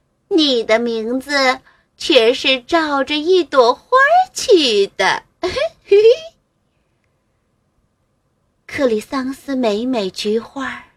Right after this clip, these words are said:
枯萎了，她不再认为自己的名字是绝对完美的，她认为这个名字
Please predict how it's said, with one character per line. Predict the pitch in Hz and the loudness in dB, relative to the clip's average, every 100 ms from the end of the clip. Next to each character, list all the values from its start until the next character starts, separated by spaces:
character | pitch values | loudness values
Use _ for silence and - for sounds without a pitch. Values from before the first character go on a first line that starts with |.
| _ | _
枯 | _ - 294 277 254 | _ -14 -12 -10 -8
萎 | 233 170 135 - | -6 -6 -8 -14
了， | 170 160 _ _ _ _ _ _ _ _ _ _ _ _ | -18 -18 _ _ _ _ _ _ _ _ _ _ _ _
她 | - 370 | -12 -10
不 | - 269 269 | -6 -2 -2
再 | 277 370 | -2 -4
认 | 302 294 254 | -2 -2 0
为 | 226 220 220 240 - _ | 2 2 2 -4 -12 _
自 | 359 349 | -4 -2
己 | 247 | -2
的 | 214 214 | -2 -2
名 | 220 214 208 247 | -2 -4 -6 -10
字 | - 285 247 254 | -8 -4 -2 -4
是 | - 359 | -4 -4
绝 | 277 - 226 214 262 | -4 -4 0 2 0
对 | 277 339 | -4 -6
完 | 247 214 185 | -4 -4 -4
美 | 202 277 269 160 - | -6 -8 -8 -8 -12
的， | - 175 - _ _ _ _ _ _ _ _ | -14 -16 -18 _ _ _ _ _ _ _ _
她 | - 247 220 | -12 -8 -6
认 | 220 208 | -4 -4
为 | 196 185 185 202 - - - | -4 -4 -2 -6 -8 -20 -4
这 | 359 339 | -2 0
个 | 277 | 0
名 | 233 220 208 220 247 | 0 0 -4 -8 -6
字 | 277 254 | 2 2